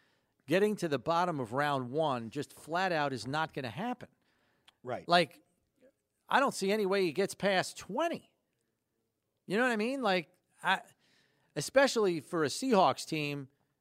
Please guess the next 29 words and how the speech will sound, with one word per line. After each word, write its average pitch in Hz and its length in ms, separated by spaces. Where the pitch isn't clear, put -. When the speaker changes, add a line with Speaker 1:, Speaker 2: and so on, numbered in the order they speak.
Speaker 1:
the 131 60
Seahawks 151 380
pick 143 160
at 117 80
twenty, 143 260
by 104 160
the 95 80
way. 98 120
They 127 120
have 143 160
two 202 180
picks 190 320
in 120 80
the 104 60
first 127 300
round. 117 360
They 117 120
picked - 360
somewhere 151 540
in 139 240
the 120 260
early 147 280
teens, 156 380
I 143 100
think, 143 280
and 131 140
then 135 120
they 127 100
also 127 500